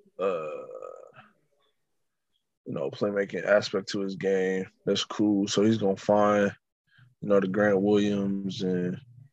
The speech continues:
the Pritchards and stuff like that to shoot. However, those guys aren't gonna shoot well every game.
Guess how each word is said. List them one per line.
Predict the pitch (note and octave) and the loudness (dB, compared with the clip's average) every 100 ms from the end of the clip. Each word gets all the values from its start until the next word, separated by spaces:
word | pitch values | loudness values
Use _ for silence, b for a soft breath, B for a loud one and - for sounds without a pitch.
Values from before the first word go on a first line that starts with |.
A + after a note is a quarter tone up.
| _ - - | _ -8 0
the | G2+ | 2
Pritchards | - G#2 - G2+ F#2+ F2+ - | 4 4 4 2 2 0 -4
and | - | -4
stuff | - - - | -2 0 0
like | G#2 - | -2 4
that | G#2 F#2+ E2 - | 8 8 6 -2
to | - | -4
shoot. | - - C3 G2 - | -2 2 4 2 0
However, | - A2 C3 B2+ | 6 10 10 10
those | B2 D#3 C#3 | 12 12 12
guys | C#3 C3 | 10 10
aren't | B2+ A#2 | 8 4
gonna | G2+ | 2
shoot | G2 C3+ B2 | 0 2 4
well | G#2 F2 D#2+ | 6 4 2
every | E2+ D#2 - | -4 -6 -4
game. | F#2 G2 | -2 -2